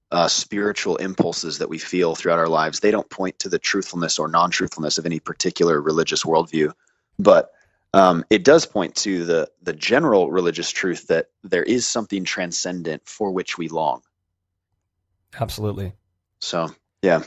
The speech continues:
Speaker 2: So then for
Speaker 1: No.
Speaker 2: you, why, why, why? So have you ever tried to study other faiths of the world?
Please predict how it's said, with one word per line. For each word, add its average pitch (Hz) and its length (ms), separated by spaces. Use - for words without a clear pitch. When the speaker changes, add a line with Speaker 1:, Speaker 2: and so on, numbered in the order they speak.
Speaker 2:
So 196 180
then 180 140
for 185 120
Speaker 1:
No. 226 140
Speaker 2:
you, 202 120
why, 156 480
why, 147 520
why? 139 520
So 175 260
have 160 240
you 196 120
ever 202 220
tried 156 400
to 156 160
study 147 480
other 120 340
faiths 123 420
of 139 140
the 147 80
world? 156 300